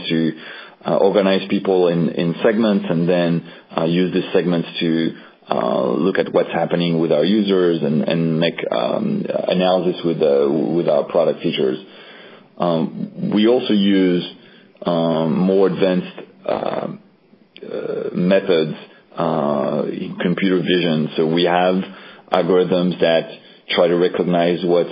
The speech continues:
inside a photo. We have algorithms that try to, uh, link, um,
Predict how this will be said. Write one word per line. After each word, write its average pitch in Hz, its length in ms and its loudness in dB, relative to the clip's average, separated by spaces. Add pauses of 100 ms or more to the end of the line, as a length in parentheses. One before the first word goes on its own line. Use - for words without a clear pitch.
(120)
inside 85 380 0
a 82 120 -2
photo. 95 460 2
We 85 100 2
have 82 220 2
algorithms 85 640 2
that 80 140 0
try 85 240 0
to, 78 400 -2 (640)
uh, 64 500 0
link, 90 360 0 (580)
um, 82 720 0